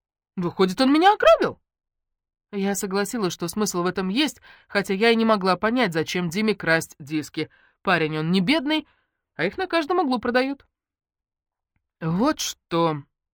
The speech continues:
скомандовала Наташка, — "вы на всякий случай соберите их все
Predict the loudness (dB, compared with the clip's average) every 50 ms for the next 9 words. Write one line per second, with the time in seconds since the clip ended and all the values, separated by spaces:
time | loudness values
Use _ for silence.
0 | _ _ -12 -10 -6 -6 -4 -4 -4 -6 -4 -4 -4 -4 -4 -4 -4 -6 -8 -6
1 | -4 -4 -4 -2 -2 -2 -2 -2 -2 -2 -4 -4 -4 -6 -6 -6 -4 -6 -4 -4
2 | -4 -6 -4 -4 -4 -4 -2 -2 -2 -2 -2 -2 -2 -2 -4 -6 -10 -6 -4 -2
3 | -2 -2 -4